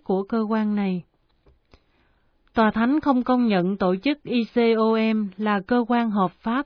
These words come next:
kế vị tổ chức U C I B. Trong khóa họp, các tham dự viên nhấn mạnh sự cần thiết phải thiết lập một hệ thống thông tin công giáo trên bình diện thế giới, với ý thức rằng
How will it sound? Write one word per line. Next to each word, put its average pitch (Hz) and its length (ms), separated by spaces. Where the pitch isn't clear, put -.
kế 269 220
vị 180 260
tổ 180 220
chức 277 200
U 226 220
C - 140
I 220 360
B. 220 40
Trong 226 240
khóa 240 200
họp, 262 320
các 294 160
tham 262 260
dự 190 180
viên 233 320
nhấn 277 260
mạnh 196 260
sự 190 300
cần 196 240
thiết 262 320
phải 180 200
thiết 269 280
lập 196 240
một 185 160
hệ 185 220
thống 226 340
thông 233 220
tin 220 300
công 214 300
giáo 220 320
trên 233 200
bình 185 180
diện 170 280
thế 214 160
giới, 226 440
với 254 140
ý 277 180
thức 302 240
rằng 196 360